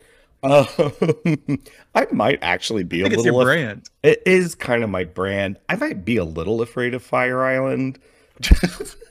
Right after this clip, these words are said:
Speaker 1: just 'cause it, it seems like an awful thing to do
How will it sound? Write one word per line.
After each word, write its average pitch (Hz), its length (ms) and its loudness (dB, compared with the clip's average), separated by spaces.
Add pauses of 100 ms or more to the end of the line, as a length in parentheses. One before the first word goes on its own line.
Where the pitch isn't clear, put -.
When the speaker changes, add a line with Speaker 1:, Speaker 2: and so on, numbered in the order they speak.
(400)
Speaker 1:
just - 240 -4
'cause 427 180 2
it, 392 120 0 (280)
it 170 200 0
seems 165 260 2
like 196 140 2
an 196 100 6 (160)
awful 101 460 0
thing 110 420 0
to 127 140 -6
do 98 520 -2